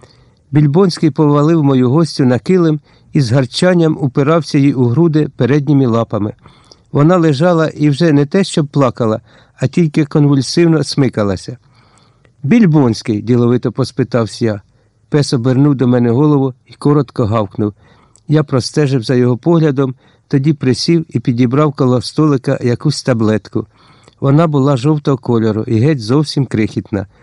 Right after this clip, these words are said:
«Так, люба панна», я підкинув на долоні таблетку. «Отруїти мене надумали».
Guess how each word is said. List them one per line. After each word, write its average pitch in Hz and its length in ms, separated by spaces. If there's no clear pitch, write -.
«Так, 127 680
люба 123 280
панна», 110 500
я 131 140
підкинув 139 480
на 123 140
долоні 123 400
таблетку. 110 640
«Отруїти 170 640
мене 131 240
надумали». 104 580